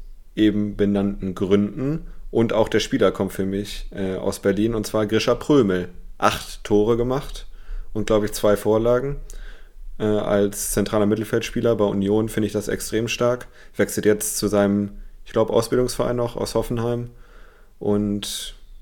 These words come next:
macht da den nächsten Schritt, <laughs> äh, wenn man's jetzt sportlich nimmt, vielleicht nicht gerade, aber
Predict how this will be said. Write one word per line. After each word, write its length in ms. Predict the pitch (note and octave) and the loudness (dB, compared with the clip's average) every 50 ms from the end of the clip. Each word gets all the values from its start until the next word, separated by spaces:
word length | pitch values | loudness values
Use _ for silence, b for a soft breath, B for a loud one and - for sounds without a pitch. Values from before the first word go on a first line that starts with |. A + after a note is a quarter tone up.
| - - - - - - - - - - - - | -14 -14 -12 -12 -10 -10 -10 -10 -12 -10 -6 -4
macht 180 | G2+ - - | -4 -2 0
da 60 | G2+ | 0
den 200 | F#2 F#2+ G2 G2+ | 0 2 2 2
nächsten 300 | G2 G#2+ A2 A2 - G2+ | 2 2 0 0 -2 -6
Schritt, 380 | G#2 - - - A2+ A2 - - | -6 -4 0 0 0 0 0 -2
<laughs> 60 | - | -2
äh, 80 | - G#2 - B B B B B B B B B | -2 -2 -2 B B B B B B B B B
wenn 160 | - G#2 G#2 | 0 2 4
man's 140 | G#2 G2+ G#2 | 4 4 4
jetzt 280 | G#2+ G2+ - - A#2 | 4 2 2 0 -4
sportlich 380 | - - - A2 A2 A2 G#2+ G2 | 2 6 6 8 8 6 4 2
nimmt, 160 | A2+ G#2+ G#2 | 2 0 0
vielleicht 240 | - A2 G#2 G2 - | 2 4 4 4 4
nicht 180 | A#2+ A#2+ - - | 0 -2 -2 2
gerade, 380 | A#2 A#2 A#2 A#2 A#2+ A2+ A2+ | 4 4 6 6 6 4 4
aber 480 | G#2 G2+ G2 G2+ G2+ G2 G2 G2+ - | 4 4 6 6 6 6 4 0 -4